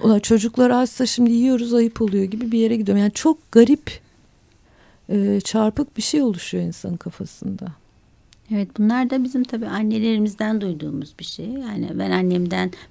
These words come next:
Speaker 2: belki söylemese bile yaptığı, duyduğum şeyi kendi çocuğuma uygulamaya. Yani ben de mimoza büyürken bu lafı çok ettiğimi şimdi hatırlıyorum. Bunu bulamayanlar da var. <laughs>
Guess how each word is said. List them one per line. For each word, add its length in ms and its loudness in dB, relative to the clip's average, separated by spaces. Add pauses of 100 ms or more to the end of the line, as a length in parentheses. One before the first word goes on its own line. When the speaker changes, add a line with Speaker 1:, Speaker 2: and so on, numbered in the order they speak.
Speaker 2:
belki 220 -4
söylemese 640 2
bile 140 -4
yaptığı, 720 -4
duyduğum 480 -2
şeyi 440 -4
kendi 340 0
çocuğuma 420 0
uygulamaya. 580 0 (280)
Yani 180 2
ben 200 4
de 80 -2
mimoza 420 0
büyürken 420 -2
bu 80 -2
lafı 220 -6
çok 220 -8
ettiğimi 380 -4
şimdi 240 -4
hatırlıyorum. 500 -6 (320)
Bunu 220 2
bulamayanlar 800 0
da 60 -4
var. 380 -10
<laughs> 80 0